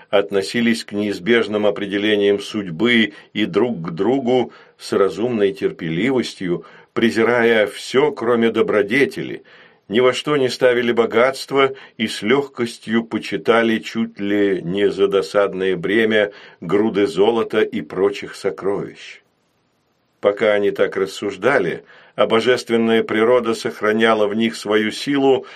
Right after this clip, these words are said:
всё их достояние, нами описанное, возрастало. Но когда унаследованная от Бога доля ослабела – многократно растворяясь в смертной примеси,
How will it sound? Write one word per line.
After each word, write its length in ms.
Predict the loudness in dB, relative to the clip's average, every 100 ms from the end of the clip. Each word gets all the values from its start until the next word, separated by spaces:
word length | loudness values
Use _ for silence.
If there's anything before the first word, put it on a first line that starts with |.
| -20 -20 -20
всё 320 | -12 0 2
их 240 | 2 0 0
достояние, 880 | 0 0 2 2 4 2 2 4 4
нами 380 | 4 2 2 2
описанное, 880 | 2 0 -4 -4 -2 0 2 4
возрастало. 1000 | 4 2 0 0 -2 -4 -2 -2 -2 -10 -20 _ _ _ _ _ _ _ _ _ _ _
Но 220 | -4 -4
когда 420 | -2 -4 0 0
унаследованная 880 | 2 0 -2 0 0 2 2 4 2
от 100 | 2
Бога 340 | 0 0 2 2
доля 380 | 2 2 2 2
ослабела – 1000 | -2 -8 -2 -2 0 2 2 0 -6 -12 _ _ -20 _ _ -6
многократно 800 | 0 2 2 0 2 0 0 -2
растворяясь 760 | -2 0 2 4 4 2 -2
в 140 | -8 -12
смертной 600 | -2 2 2 0 -6 -6
примеси, 760 | -4 -4 -2 -4 -6 -8 -8